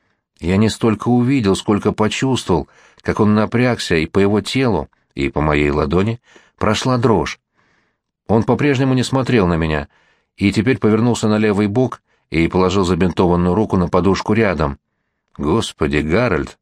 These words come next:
сказал он наконец. Я убрал руку. "Сколько тебе было?" После паузы он глубже уткнулся лицом в подушку. "Гарольд", — сказал он, — "я ужасно устал,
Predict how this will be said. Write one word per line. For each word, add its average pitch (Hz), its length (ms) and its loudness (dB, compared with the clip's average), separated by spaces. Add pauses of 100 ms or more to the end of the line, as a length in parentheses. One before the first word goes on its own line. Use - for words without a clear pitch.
(120)
сказал 71 400 -2
он 73 100 0
наконец. 73 580 -2 (420)
Я 92 180 0
убрал 127 300 0
руку. 80 380 0 (600)
"Сколько 156 420 -2
тебе 139 260 -2
было?" 76 380 0 (500)
После 90 320 0
паузы 87 540 0 (320)
он 104 180 2
глубже 92 360 2
уткнулся 98 400 0
лицом 90 360 0
в - 80 -10
подушку. 87 600 0 (400)
"Гарольд", — 82 480 -2 (140)
сказал 73 360 0
он, — 69 140 -4 (360)
"я 117 180 2
ужасно 131 400 0
устал, 80 440 0